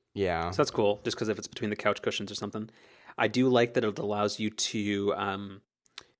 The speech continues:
Speaker 2: change media playback. So, like, if I'm walking around the house and I have a podcast playing and I want to, like, skip the, uh, four-minute Squarespace ad read, <laughs> um, I can control that from the wrist, which is neat.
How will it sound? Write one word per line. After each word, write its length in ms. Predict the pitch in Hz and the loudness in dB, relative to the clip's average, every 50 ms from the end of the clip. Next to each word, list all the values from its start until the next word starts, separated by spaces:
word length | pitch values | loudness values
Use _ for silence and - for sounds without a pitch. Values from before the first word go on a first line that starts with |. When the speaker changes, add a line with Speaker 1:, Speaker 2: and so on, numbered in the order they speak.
| _ | _
Speaker 2:
change 360 | - - - 117 110 107 104 | 0 2 2 4 2 2 0
media 320 | 101 101 101 104 107 127 127 | 0 -2 -2 2 4 4 2
playback. 460 | 127 - 165 156 151 170 175 180 - | 4 4 2 2 4 2 0 0 -2
So, 140 | - - 113 | -2 0 2
like, 160 | 107 104 - | 2 4 2
if 100 | 107 - | 4 4
I'm 300 | 110 110 110 110 110 110 | 4 2 4 0 -2 -2
walking 380 | 107 110 107 107 104 101 - 110 | -2 -2 0 0 0 0 0 0
around 120 | 104 104 | 0 0
the 60 | 104 101 | 0 -2
house 340 | 107 101 104 107 - - - | -2 -2 -2 -2 -2 -4 -4
and 360 | - 113 110 107 101 101 101 | -4 -2 -2 0 0 0 0
I 200 | - 101 101 101 | 0 0 0 2
have 180 | 98 107 101 101 | 0 0 0 0
a 80 | 95 | -2
podcast 540 | - - 104 98 98 95 - 110 107 - - | -2 0 0 0 0 0 0 -2 -2 -2 -2
playing 340 | - 120 117 117 127 131 127 | -2 -2 0 0 -2 -4 -4
and 120 | 110 110 | -2 -2
I 120 | 104 104 104 | 0 0 0
want 260 | 98 104 101 101 101 | 0 -2 -4 -4 -4
to, 60 | 101 | -4
like, 180 | 101 98 95 - | -6 -6 -4 -4
skip 480 | - - - 117 107 - - _ _ | -6 0 0 0 0 0 -6 _ _
the, 300 | 113 107 101 98 101 101 | -4 -4 -4 -2 -2 -4
uh, 240 | 101 98 98 101 101 - - _ _ _ _ _ _ - - | -4 -4 -6 -8 -8 -10 -12 _ _ _ _ _ _ -20 -20
four-minute 800 | - - - - 107 104 101 98 101 98 101 104 - - - _ _ _ _ _ _ | -18 -14 -2 2 4 6 6 6 4 2 0 0 -2 -4 -8 _ _ _ _ _ _
Squarespace 600 | - - - - 104 101 95 - - 104 104 - - | -6 -4 0 2 2 2 2 0 0 0 0 0 2
ad 220 | 113 110 107 110 | 2 2 2 2
read, 260 | 110 110 117 117 - - _ _ _ _ _ _ - | 0 0 -2 -2 -4 -12 _ _ _ _ _ _ -4
<laughs> 160 | 123 110 - | -4 0 2
um, 180 | 131 113 107 107 | 2 2 2 2
I 140 | 104 104 | 0 0
can 100 | - 117 | -2 -2
control 320 | 107 - - - - 104 101 | -6 -6 -6 -4 -2 -2 -2
that 140 | 104 107 - | -2 -4 -6
from 140 | - 107 | -6 -6
the 80 | 101 101 | -4 -4
wrist, 220 | 101 101 - - | -4 -6 -6 -6
which 140 | - - - | -8 -8 -8
is 80 | - - | -8 -8
neat. 300 | 107 101 104 113 - | -8 -8 -8 -10 -12